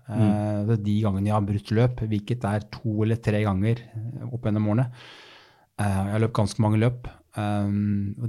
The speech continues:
Speaker 2: de tre gangene, de sitter, altså. Det er liksom, det skal ikke skje igjen, liksom.
Speaker 1: Nei. Men har det vært, eh, da på grunn av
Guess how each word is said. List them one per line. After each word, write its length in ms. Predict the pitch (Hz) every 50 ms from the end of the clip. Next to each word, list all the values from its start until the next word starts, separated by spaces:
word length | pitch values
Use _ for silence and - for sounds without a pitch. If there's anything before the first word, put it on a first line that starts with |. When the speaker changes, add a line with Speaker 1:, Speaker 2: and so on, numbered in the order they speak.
| 104
Speaker 2:
de 120 | 101 104 113 120
tre 240 | 123 - 104 107 110 113 113 117
gangene, 440 | 120 117 117 98 95 98 104 113 120
de 100 | 110 113
sitter, 400 | 117 - - - - - - 131
altså. 220 | 117 - - - - - - _
Det 120 | - -
er 60 | 104
liksom, 220 | 107 104 - 117 110
det 80 | 104 98
skal 160 | - 104 98
ikke 140 | - - 117
skje 120 | - 110 101
igjen, 180 | 98 98 110 117
liksom. 300 | 123 123 123 127 120 113
Speaker 1:
Nei. 80 | 110 - - - - - - - - - - - - - - _ -
Men 180 | 127 127 123
har 160 | 120 120 113 107
det 80 | 104 101 98
vært, 400 | 92 80 - - - - - 104
eh, 680 | 95 92 90 87 87 90 92 95 92 92 90 90 95 95 92
da 180 | 98 98 87 82
på 180 | - - 101
grunn 160 | 95 92 87 87
av 140 | 87 85